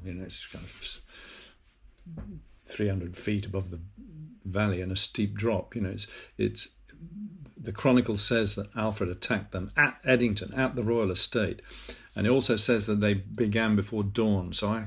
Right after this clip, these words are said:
I suspect they made a night march from Aileoch, and they, they were able to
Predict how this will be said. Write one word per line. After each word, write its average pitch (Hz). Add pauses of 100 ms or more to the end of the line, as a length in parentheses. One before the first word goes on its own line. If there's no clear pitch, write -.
I 143
suspect -
they 101
made 101
a 98
night 101
march 95
from 82
Aileoch, 90
and 92
they, 98 (440)
they 95
were 98
able 101
to 101